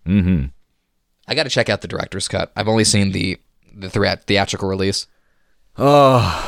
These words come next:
Speaker 1: I kinda have mixed feelings about the director's cut. Um, some of the upgrades, it was kind of like the s-, the special editions of Star Wars, right?
Speaker 2: Mm.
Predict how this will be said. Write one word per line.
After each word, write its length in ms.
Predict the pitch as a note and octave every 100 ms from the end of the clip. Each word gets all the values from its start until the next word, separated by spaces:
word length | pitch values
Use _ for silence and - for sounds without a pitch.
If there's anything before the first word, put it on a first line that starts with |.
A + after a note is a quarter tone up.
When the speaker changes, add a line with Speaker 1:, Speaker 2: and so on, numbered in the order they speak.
| - - -
Speaker 1:
I 160 | C3 E3
kinda 220 | F3 C#3
have 240 | B2+ G2
mixed 480 | G2+ G#2+ - - -
feelings 560 | - G2 G2 G2 G2 F2+
about 320 | F#2 F#2+ - _ _ _
the 140 | G2 G2+
director's 480 | G2+ G2+ - G2
cut. 420 | - G#2 G2 - _ _ _ _ _ _ _ _ _ _ _ _ -
Um, 720 | F#2+ F2+ F2 E2 D#2+ D#2 - _ _ _ _ -
some 440 | - - - B2 C3
of 120 | A#2+
the 100 | A#2+
upgrades, 500 | A#2 A#2+ A#2+ A2+ G2+
it 60 |
was 140 | D3 C#3+
kind 140 | G#3+
of 60 | F#3
like 220 | C3+ -
the 440 | A#2+ A2+ G#2 G2 F#2
s-, 300 | - - -
the 120 | G2+
special 420 | - A#2 G#2+ G#2
editions 440 | G2 F#2 F#2+ E2
of 60 | D2+
Star 280 | - E2 D2
Wars, 380 | C2+ B1+ B1+ C2+
right? 320 | C2+ C#2 -
Speaker 2:
Mm. 280 | A2 G#2+